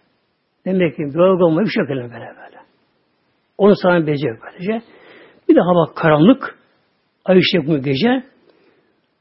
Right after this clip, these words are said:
Kocasına rica ediyor. "Ben de pek iyi değilim. Ben de hastayım bayağı. Belki sabah çıkmam, bilmiyorum ama," diyor. "Ne olur," diyor, "git bir komşuya.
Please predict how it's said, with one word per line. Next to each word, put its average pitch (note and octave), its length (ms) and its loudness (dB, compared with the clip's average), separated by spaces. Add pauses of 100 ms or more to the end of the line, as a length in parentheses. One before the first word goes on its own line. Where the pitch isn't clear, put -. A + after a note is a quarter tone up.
(260)
Kocasına G#3 380 0
rica E3 340 2
ediyor. C#3 300 -6 (1000)
"Ben F3 240 -2
de F3+ 60 0
pek A3 160 -4
iyi F3 280 0
değilim. D#3 300 0 (1300)
Ben E3+ 180 0
de E3+ 140 0
hastayım D3 560 0
bayağı. C#3+ 340 -4 (1040)
Belki G3+ 360 0
sabah E3+ 280 0 (100)
çıkmam, D#3 400 -4
bilmiyorum D3+ 400 2
ama," B2+ 180 -6
diyor. F#3 260 -2 (840)
"Ne A3 80 -2
olur," F#3+ 280 2
diyor, E3 180 -2
"git F3+ 300 -2
bir E3+ 60 0
komşuya. E3 600 -2